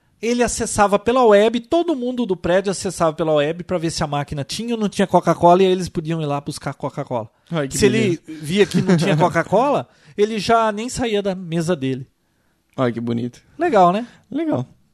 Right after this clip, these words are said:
Speaker 2: Outra coisa, o Flávio Júnior colocou um documento, que na verdade tá num fórum da Psymegs, um documento sobre o Wi-Fi. Eu cheguei a fazer o download, tá lá no nosso fórum, tá?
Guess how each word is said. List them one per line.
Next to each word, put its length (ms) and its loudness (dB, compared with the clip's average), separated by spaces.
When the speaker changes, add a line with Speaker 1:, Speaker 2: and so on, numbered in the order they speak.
Speaker 2:
Outra 280 -2
coisa, 600 0
o 120 -4
Flávio 380 0
Júnior 500 0
colocou 1120 2
um 480 -2
documento, 540 -2
que 220 -6
na 180 -10
verdade 320 -2
tá 140 -2
num 140 0
fórum 340 4
da 140 0
Psymegs, 580 -2
um 120 -2
documento 420 0
sobre 220 0
o 40 4
Wi-Fi. 400 4
Eu 180 2
cheguei 220 -2
a 40 -4
fazer 200 -2
o 20 2
download, 580 0
tá 80 -2
lá 140 0
no 60 0
nosso 200 0
fórum, 280 0
tá? 160 -6